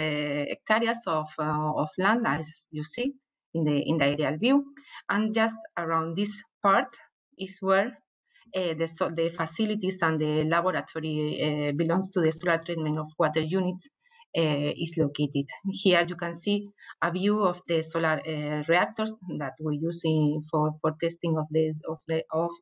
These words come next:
the solar treatment. Uh, also, we, we have a very well equipped, uh, laboratory for the analysis of,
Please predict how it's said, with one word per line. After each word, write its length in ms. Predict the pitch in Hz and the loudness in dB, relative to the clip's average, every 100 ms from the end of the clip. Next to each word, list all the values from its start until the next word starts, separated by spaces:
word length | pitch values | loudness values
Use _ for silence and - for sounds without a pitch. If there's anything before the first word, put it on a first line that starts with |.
| - - 180 156 | -20 -20 -16 -6
the 240 | 156 156 | -2 0
solar 280 | - 147 147 | 2 2 0
treatment. 420 | - 147 - 147 156 - _ _ _ _ _ - - - | -2 -6 -2 -2 -2 -6 _ _ _ _ _ -14 -6 2
Uh, 200 | 214 175 | 4 4
also, 300 | 170 196 226 | 0 -2 -2
we, 240 | 202 196 185 | 0 0 0
we 120 | 185 | -2
have 200 | 190 202 | -2 -2
a 80 | 185 | -2
very 220 | 160 190 | -4 -6
well 240 | 175 180 175 | -4 -2 -2
equipped, 640 | 160 160 190 185 170 170 - - - - - _ - | -2 -4 -4 -2 -2 -2 -12 -20 -20 -20 -20 _ -2
uh, 120 | 180 170 | 0 2
laboratory 600 | 175 180 165 - 220 220 | 2 2 0 -2 -6 -4
for 240 | 185 165 | 0 0
the 100 | 156 | 0
analysis 600 | 156 156 165 165 175 170 | 0 0 -2 -2 -2 0
of, 300 | 170 156 143 | 2 2 0